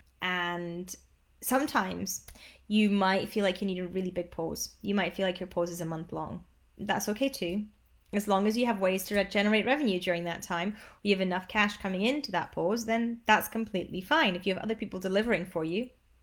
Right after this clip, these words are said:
not a problem. Just get the feel.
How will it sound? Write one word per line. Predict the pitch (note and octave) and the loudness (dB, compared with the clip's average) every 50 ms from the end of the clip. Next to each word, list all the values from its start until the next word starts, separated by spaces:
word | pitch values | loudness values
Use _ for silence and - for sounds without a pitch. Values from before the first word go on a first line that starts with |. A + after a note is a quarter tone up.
| _ _ - | _ _ -4
not | C#4+ E4+ G4 | 0 0 0
a | F4 | 0
problem. | - - E4+ F4 C#4+ G3 E3 E3+ F3+ - - _ _ _ _ _ _ _ | 2 0 0 0 0 -2 -4 -6 -10 -14 -20 _ _ _ _ _ _ _
Just | - - F#4+ F4+ - - | -2 0 0 0 0 2
get | - G4 - - | 4 4 4 4
the | - | 2
feel. | C#4 - - B3+ A3 G3 D#3+ E3+ E3+ F3+ | -4 -2 2 4 4 4 4 2 0 -6